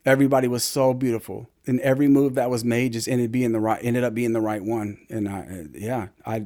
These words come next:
I can't take responsibility for that. I can take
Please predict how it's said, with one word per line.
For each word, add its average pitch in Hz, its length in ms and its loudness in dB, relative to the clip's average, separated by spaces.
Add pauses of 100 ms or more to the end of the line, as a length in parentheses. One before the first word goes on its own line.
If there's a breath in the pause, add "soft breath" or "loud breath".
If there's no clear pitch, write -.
I 113 100 -4
can't 139 320 -4
take 131 220 -4
responsibility 117 640 -4
for - 140 -14
that. 90 200 -10 (320 loud breath)
I 127 140 4
can 123 140 -2
take 127 380 -2